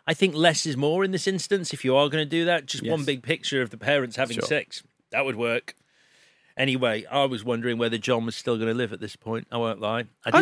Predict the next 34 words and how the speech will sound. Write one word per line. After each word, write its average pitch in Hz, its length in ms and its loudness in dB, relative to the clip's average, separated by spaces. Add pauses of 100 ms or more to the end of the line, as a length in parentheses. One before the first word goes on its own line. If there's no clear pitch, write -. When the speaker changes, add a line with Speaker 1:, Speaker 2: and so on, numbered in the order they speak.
Speaker 2:
agree. 330 220 6 (200)
Speaker 1:
I 156 80 -2
didn't 165 180 4
Speaker 2:
Yeah. 339 40 -2
Speaker 1:
think 151 160 -4
he 131 100 -2
was, 117 200 -4
uh, 123 260 2
gonna 120 180 0
die. 123 280 2
Speaker 2:
I 147 120 8
didn't 170 200 4
think 170 140 0
he 160 60 -4
was 160 160 2
either. 196 260 4
Speaker 1:
That 123 280 0
was 107 140 -4
answered 107 320 -6
pretty 113 180 -6
fast. 107 500 -4
Uh, 120 180 0
he 117 160 -8
gets 113 240 -4
stabbed 117 260 -6
to 123 80 -6
death. 131 400 -4
Speaker 2:
Mm. 120 480 6
Speaker 1:
Um, 113 200 -8 (1400)
you 202 120 8
want 220 160 8
some 202 120 2
face 226 300 6
acting? 165 480 4